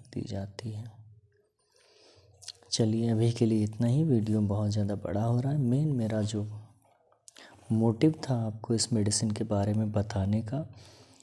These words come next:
वो सिर्फ ये था, नासा ट्रिपोडियंस जो मार्केट में टू हंड्रेड की पोटेंसी में आपको ईजीली मिल जाएगी। ओके, टू हंड्रेड सी एच लिखा होता है।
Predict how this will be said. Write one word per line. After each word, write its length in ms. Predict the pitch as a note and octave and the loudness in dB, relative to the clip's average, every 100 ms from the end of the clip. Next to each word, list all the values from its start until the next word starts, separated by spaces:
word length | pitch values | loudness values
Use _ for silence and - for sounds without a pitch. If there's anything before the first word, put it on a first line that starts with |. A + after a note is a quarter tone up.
| _ _ | _ _
वो 100 | C#3+ | 2
सिर्फ 360 | C#3 - B2+ - | 2 4 2 2
ये 220 | G2+ F#2 | 0 0
था, 240 | F#2 G#2+ C3 - - - _ _ _ - - C#3 | -2 -4 -4 -8 -16 -20 _ _ _ -20 -4 2
नासा 400 | B2+ B2 A#2+ C3+ | 6 6 6 2
ट्रिपोडियंस 880 | C3+ A2 - - F#2+ G2+ G#2+ A#2 - | 2 -4 -6 -6 -6 -4 -6 -6 2
जो 140 | D3 | 4
मार्केट 520 | D#3 A#2 A2 A2+ G#2 | 4 2 0 -2 0
में 140 | A2+ A#2+ A#2 | -2 -2 0
टू 140 | C#3+ | 2
हंड्रेड 360 | C3+ A#2 G#2+ A2 | 2 2 0 -2
की 160 | B2+ | -4
पोटेंसी 640 | A#2 A2 G#2 G#2 G#2+ G#2 - | -4 -4 -2 -2 -2 -4 -4
में 120 | A2+ G#2+ | -4 -2
आपको 400 | G2 - - F3 - - _ _ _ | -4 -6 -8 -8 -10 -20 _ _ _
ईजीली 380 | C3+ B2 B2 D3+ | 4 6 6 4
मिल 280 | F3+ A2 F#2+ | 4 2 0
जाएगी। 500 | F#2 F#2 - G2+ G2+ | -2 -4 -6 -6 -6
ओके, 260 | G2+ - A3 - - - - _ _ _ - - - - - _ _ _ _ | -2 0 -2 -4 -20 -20 -20 _ _ _ -20 -20 -20 -20 -20 _ _ _ _
टू 80 | C3 | 2
हंड्रेड 320 | A#2 A#2 C#3 | 4 4 0
सी 320 | - - A2+ A2+ | 0 2 4 4
एच 200 | G#2+ - | 2 -2
लिखा 260 | - - | -6 -6
होता 340 | F#2+ G2+ - | -6 -6 -6
है। 100 | C#3 | -6